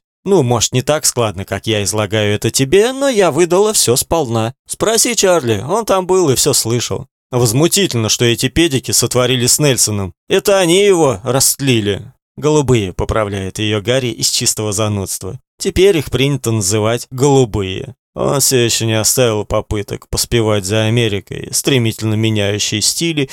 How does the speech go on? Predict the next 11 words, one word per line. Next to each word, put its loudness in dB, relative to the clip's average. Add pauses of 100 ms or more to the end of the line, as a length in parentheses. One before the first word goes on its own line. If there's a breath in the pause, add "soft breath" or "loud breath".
(140)
костюмы, 0
словарь, 0 (260 loud breath)
вечно 2
танцующий 2
на -2
шаг -2
впереди, -2 (180 loud breath)
вечно 0
молодой, 0 (300)
вечно -2
молодеющий. -4